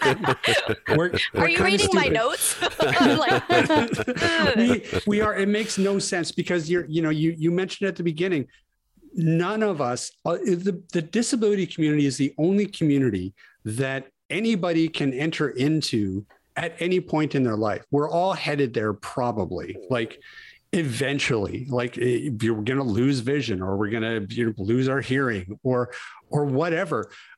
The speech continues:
Speaker 2: Um, yet, y-, you know, able-bodied people, like, we just, we, we wanna just bury our heads in the sand and not think about it. And I don't know if that's because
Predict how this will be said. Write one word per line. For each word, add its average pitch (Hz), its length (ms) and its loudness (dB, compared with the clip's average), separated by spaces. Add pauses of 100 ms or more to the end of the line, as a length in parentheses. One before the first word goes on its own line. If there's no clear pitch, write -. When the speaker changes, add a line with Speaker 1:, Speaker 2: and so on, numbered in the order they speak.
(140)
Speaker 2:
Um, 143 380 0 (280)
yet, 196 380 0 (440)
y-, 277 180 -10 (200)
you 180 320 -2
know, - 140 0 (100)
able-bodied 139 680 0
people, 165 400 0
like, 151 300 -2
we 151 140 2
just, 156 240 -2
we, 151 220 -2
we 143 180 2
wanna 147 260 2
just 143 280 -4 (420)
bury 123 440 0
our 156 120 0
heads 151 260 -4
in 160 80 4
the 139 80 4
sand 131 300 -2
and 113 120 0
not 123 280 -2
think 165 180 -4
about 107 240 -2
it. 95 60 0
And 110 140 2
I 143 60 -2
don't 190 140 2
know 175 100 2
if 160 80 -4
that's 143 220 -6
because 131 380 -2